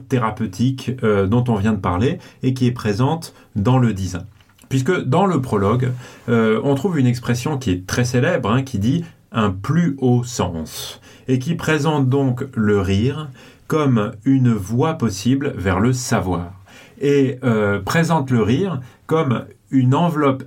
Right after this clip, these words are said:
extérieure qui cacherait quelque chose qui aurait plus de valeur que le rire, c'est-à-dire un savoir. Évidemment, ça pose un problème, parce que c'est pas la même chose que de présenter le livre comme un livre pour rire,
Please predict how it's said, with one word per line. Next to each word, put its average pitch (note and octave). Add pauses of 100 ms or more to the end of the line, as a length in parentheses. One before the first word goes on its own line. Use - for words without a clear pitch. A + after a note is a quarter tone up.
extérieure A#2+ (240)
qui F3+
cacherait D#3+
quelque C3
chose D3
qui A2+
aurait F#2
plus E3+
de B2
valeur G#2
que G#2+
le F#2
rire, C#3 (200)
c'est-à-dire B2 (300)
un C#3+
savoir. G#2+ (360)
Évidemment, E3
ça -
pose E3+
un B2
problème, B2
parce F#2+
que C#3
c'est B2
pas D3+
la B2
même F#2+
chose - (280)
que D3+
de C3+
présenter B2 (180)
le G2+
livre A#2+ (240)
comme B2
un G#2+
livre A#2+
pour F2+
rire, C#3+